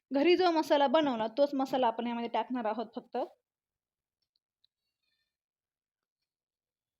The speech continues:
हे सर्व व्यवस्थित मिक्स करून साईडला ठेवायचं आहे. जेव्हा आपलं तेल छान थंड होईल पंधरा वीस मिनिटानंतर, तेव्हाच आपण ते यामध्ये टाकायचं आहे, आहे.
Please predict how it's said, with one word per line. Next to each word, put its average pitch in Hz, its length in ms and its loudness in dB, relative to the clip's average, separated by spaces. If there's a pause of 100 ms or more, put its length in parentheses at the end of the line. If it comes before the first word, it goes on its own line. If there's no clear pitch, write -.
(920)
हे 285 60 -8
सर्व 320 300 4
व्यवस्थित 320 400 0
मिक्स 311 280 -6
करून 294 260 4
साईडला 277 360 0
ठेवायचं 247 440 -2
आहे. 240 500 -8 (160)
जेव्हा 320 300 4
आपलं 311 220 4 (140)
तेल 294 280 4
छान 302 260 0 (100)
थंड 294 260 2
होईल 269 360 4 (460)
पंधरा 277 260 4
वीस 269 220 -2
मिनिटानंतर, 254 580 -2 (200)
तेव्हाच 277 260 0
आपण 262 260 -2
ते 233 160 -2
यामध्ये 240 240 -4
टाकायचं 240 440 -6
आहे, 220 300 -6
आहे. 240 280 -4